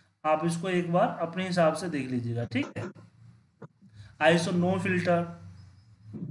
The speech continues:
select the measures, measures को सिलेक्ट करना है, यूजर नेम, आपका जो Power BI का यूजर नेम है वो शो करेगा, ठीक है।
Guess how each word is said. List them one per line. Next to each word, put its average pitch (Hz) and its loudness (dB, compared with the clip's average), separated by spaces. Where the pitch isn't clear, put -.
select 175 6
the 190 4
measures, 175 4
measures 170 2
को 175 -4
सिलेक्ट 170 -4
करना 156 -4
है, 143 -4
यूजर 160 0
नेम, 165 0
आपका 147 -2
जो 160 0
Power 147 4
BI 160 2
का 165 0
यूजर 156 2
नेम 165 4
है 165 -2
वो 160 -4
शो 160 -4
करेगा, 151 -6
ठीक 185 -10
है। 147 0